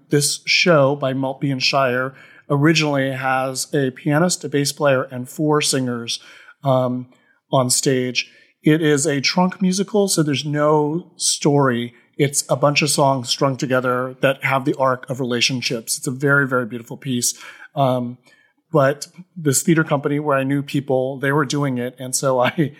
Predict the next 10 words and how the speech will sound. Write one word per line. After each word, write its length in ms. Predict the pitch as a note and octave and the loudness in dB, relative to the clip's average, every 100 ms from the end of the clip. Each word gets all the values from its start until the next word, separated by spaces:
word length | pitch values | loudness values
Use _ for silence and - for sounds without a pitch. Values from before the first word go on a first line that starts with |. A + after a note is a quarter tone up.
| - | -20
<laughs> 140 | _ | _
kind 320 | - E3 F#3 F3+ | -2 2 6 4
of 260 | C#3 - _ _ _ _ _ _ | 4 -2 _ _ _ _ _ _
forced 340 | E3 F3 - | 2 2 2
my 160 | E3 D#3 | 2 2
way 280 | C#3 C#3+ D3+ | 2 0 0
in 420 | C#3+ F#3 A#3 - _ _ _ _ _ - C3+ | 2 4 2 0 _ _ _ _ _ -14 -2
by 260 | C#3 C#3+ | 2 2
falsely 480 | C#3 D3+ D#3 E3+ D3 | 2 0 0 -2 -4
posting, 680 | D3 D3 C#3+ D#3+ D3 C#3+ | -2 -4 -2 -2 -2 -4